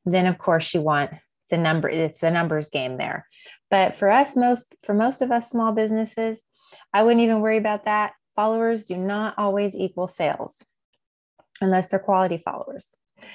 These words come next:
The other thing that I was saying was don't just post to post. I think that we've all done that. I've had,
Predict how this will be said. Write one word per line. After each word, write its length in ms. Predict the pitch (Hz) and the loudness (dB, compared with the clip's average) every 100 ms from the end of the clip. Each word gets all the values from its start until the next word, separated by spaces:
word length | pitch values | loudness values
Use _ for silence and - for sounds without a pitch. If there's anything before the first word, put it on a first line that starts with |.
| - - - _ | -20 -20 -20 _
The 100 | 202 | 2
other 220 | 254 359 | 6 4
thing 340 | 359 233 214 208 | 4 4 4 4
that 80 | 190 | 6
I 120 | 185 | 6
was 200 | 190 - | 4 0
saying 480 | 185 180 180 185 220 | 0 0 0 0 -2
was 440 | 185 180 180 180 | 0 2 0 0
don't 280 | 214 220 226 | -2 -2 -2
just 240 | 247 233 | -4 -4
post 340 | - 202 196 - | -2 0 0 -8
to 60 | |
post. 600 | - 208 170 - - - - 185 | -8 -2 0 -2 -10 -20 -12 -6
I 220 | 175 175 | -4 -4
think 320 | - 196 190 | 0 0 2
that 120 | 170 | 0
we've 180 | 180 175 | 0 0
all 460 | 180 190 190 190 180 | 2 4 4 4 2
done 300 | 185 190 214 | 2 2 2
that. 320 | 220 226 - | 2 -2 -2
I've 180 | 185 180 | -6 -4
had, 300 | 185 175 | -4 -6